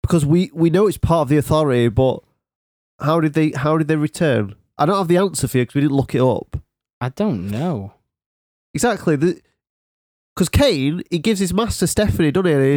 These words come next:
Speaker 2: Yeah.
Speaker 1: and he's like, "Oh, I'm not evil anymore. I'm not demon. I'm corporate Kane." And then she, she owns his mask, so he wears a suit. But then Road Dogg and Billy Gunn, is, in my mind, they just appear.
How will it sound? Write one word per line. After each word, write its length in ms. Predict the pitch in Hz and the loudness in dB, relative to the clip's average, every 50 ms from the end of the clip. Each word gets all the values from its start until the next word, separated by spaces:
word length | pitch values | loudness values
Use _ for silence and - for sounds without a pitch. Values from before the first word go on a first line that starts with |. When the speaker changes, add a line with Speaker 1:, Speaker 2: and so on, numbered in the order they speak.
| 147 | 2
Speaker 2:
Yeah. 60 | - | 2
Speaker 1:
and 80 | 135 139 | 2 2
he's 180 | 143 147 131 139 | 2 2 0 0
like, 100 | 143 117 | 0 0
"Oh, 200 | 127 139 139 139 | 2 2 0 0
I'm 60 | 131 | 0
not 140 | 135 123 123 | 0 0 0
evil 300 | 147 165 165 143 135 127 | 2 2 2 2 2 2
anymore. 280 | 120 120 117 117 120 123 | 0 0 2 2 2 2
I'm 60 | 131 | 2
not 160 | 147 143 120 | 2 0 0
demon. 260 | 139 135 131 120 117 120 | 0 2 2 2 2 0
I'm 120 | 117 - | 0 -2
corporate 420 | - - 151 147 - - 113 - | 0 0 0 2 2 0 -2 -2
Kane." 320 | - 120 110 104 107 104 92 - _ _ _ _ _ _ _ _ _ - | 0 0 0 0 -2 -4 -6 -10 _ _ _ _ _ _ _ _ _ -2
And 100 | 113 123 | 0 2
then 260 | 127 127 127 127 120 | 2 2 2 0 -2
she, 320 | - - 139 131 127 - - | -2 -2 0 0 0 0 -2
she 200 | - - 135 135 | -2 0 0 2
owns 200 | 131 127 127 123 | 2 2 2 2
his 180 | 113 123 113 113 | 0 0 0 0
mask, 400 | 113 117 117 117 110 - - - | 0 0 0 -2 -4 -8 -12 -8
so 200 | - - 113 113 | -4 -2 0 2
he 80 | 117 117 | 2 2
wears 260 | 110 120 113 107 - | 2 2 0 0 -2
a 40 | 110 | -4
suit. 360 | - - 180 151 123 - - _ _ _ _ _ _ _ _ _ _ _ _ _ - | -2 0 2 2 2 0 -4 _ _ _ _ _ _ _ _ _ _ _ _ _ -2
But 80 | 131 | 0
then 380 | 131 151 160 156 151 147 147 - - _ _ _ _ _ _ _ _ _ _ _ _ _ _ _ _ _ _ _ _ _ _ _ _ - | 2 2 2 2 2 0 -2 -4 -6 _ _ _ _ _ _ _ _ _ _ _ _ _ _ _ _ _ _ _ _ _ _ _ _ -2
Road 200 | 156 170 175 180 170 | 0 2 2 2 2
Dogg 120 | 180 175 160 | 2 2 2
and 100 | 151 131 | 2 2
Billy 200 | 147 139 143 143 | 2 2 2 2
Gunn, 520 | 131 165 180 180 165 160 143 127 120 - _ _ _ _ _ _ - | 2 2 2 2 2 2 2 0 -2 -4 _ _ _ _ _ _ -4
is, 260 | - 139 135 - - | 0 0 0 0 -2
in 140 | - - 165 | -4 -2 0
my 120 | 156 165 156 | 0 0 0
mind, 320 | 147 160 170 170 160 143 | 0 0 0 0 0 0
they 80 | 131 123 | 0 0
just 180 | - 127 - | 0 0 -2
appear. 600 | 131 - - 147 165 165 135 110 98 87 - - | 0 0 0 0 2 2 2 0 0 -2 -6 -12